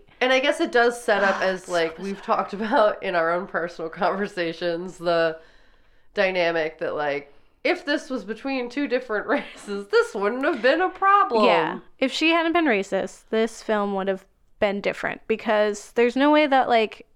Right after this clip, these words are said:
Speaker 2: if her roommate was a black girl, could have walked around pretending to be Allie to the same degree that Jennifer Jason Leigh can.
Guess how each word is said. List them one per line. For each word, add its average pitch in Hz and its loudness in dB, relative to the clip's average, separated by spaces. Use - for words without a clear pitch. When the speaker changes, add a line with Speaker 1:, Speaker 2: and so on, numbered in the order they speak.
Speaker 2:
if - -2
her 220 0
roommate 214 2
was 202 -4
a 208 -6
black 349 0
girl, 202 4
could 214 -2
have 214 2
walked 226 0
around 247 2
pretending 202 -2
to 202 -6
be 190 -2
Allie - -4
to 226 -2
the 202 -2
same 208 0
degree 208 0
that 202 2
Jennifer 190 0
Jason 190 -6
Leigh 214 -2
can. - -12